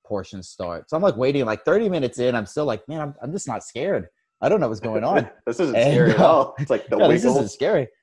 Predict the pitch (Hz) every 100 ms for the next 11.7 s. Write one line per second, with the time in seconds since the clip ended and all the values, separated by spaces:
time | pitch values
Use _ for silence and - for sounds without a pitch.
0 | _ - 240 185 135 135 160 170 214 254
1 | 139 151 135 127 120 - 135 139 131 135
2 | - - - _ - 196 208 220 196 127
3 | 139 156 175 117 139 - 143 147 175 135
4 | 113 104 - 120 113 110 113 110 - _
5 | _ _ - - 185 196 165 175 220 147
6 | - 233 214 185 127 113 98 _ _ _
7 | _ _ - 135 104 98 - 165 120 104
8 | 147 - 110 98 92 _ 104 104 95 -
9 | - 120 120 113 117 113 104 90 80 _
10 | _ - 90 76 - _ _ - 95 95
11 | 104 101 98 98 85 80 -